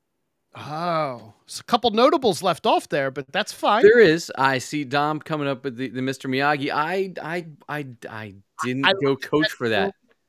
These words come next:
Speaker 1: I looked at that too. Um, so
Speaker 2: And,
Speaker 1: my
Speaker 2: uh,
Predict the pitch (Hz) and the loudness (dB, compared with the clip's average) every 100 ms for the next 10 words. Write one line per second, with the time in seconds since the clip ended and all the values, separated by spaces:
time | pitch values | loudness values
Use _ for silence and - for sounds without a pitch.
0 | - 165 180 185 202 - 175 - - 165 | -10 -6 -6 -8 -8 -6 -6 -6 -8 -6
1 | 151 143 _ _ _ _ _ - 170 170 | -6 -8 _ _ _ _ _ -2 0 0
2 | 160 _ - - 220 202 214 233 - 90 | -4 _ -10 -2 0 2 2 2 -2 -6